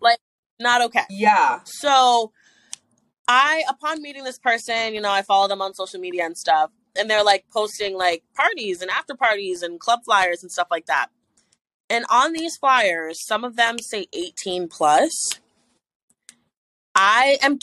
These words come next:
Speaker 1: too old to be, one, in an eighteen plus club or event, and two, to honestly hang out with anybody
Speaker 2: Yeah.
Speaker 1: under the age of twenty-two. Like, not even to sound, but I'm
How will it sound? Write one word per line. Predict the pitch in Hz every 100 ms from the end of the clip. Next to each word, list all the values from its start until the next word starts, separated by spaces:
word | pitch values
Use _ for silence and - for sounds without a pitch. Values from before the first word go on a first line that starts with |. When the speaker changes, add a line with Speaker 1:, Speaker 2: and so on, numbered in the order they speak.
| -
Speaker 1:
too | 247 269 -
old | 208 190 170 170 - _ -
to | 220 196
be, | 190 190 196 208 _ _
one, | 170 185 202 214 285 294
in | 240
an | 226 -
eighteen | 196 - 285 294
plus | - 262 262
club | - 240 240
or | 254
event, | 277 202 170 190 _ _ _ _ _ -
and | 233 226 -
two, | 247 240 285 302
to | 294 -
honestly | 190 233 _ _ _ 226
hang | 220 220
out | 208 196
with | 214
anybody | 190 190 190
Speaker 2:
Yeah. | 185
Speaker 1:
under | 180
the | 175 170
age | 165
of | 156
twenty-two. | - 135 131 - - _
Like, | 208 208 190
not | 202 196 208
even | 226 233
to | -
sound, | 220 214 - _ _ _ -
but | 196
I'm | 185 180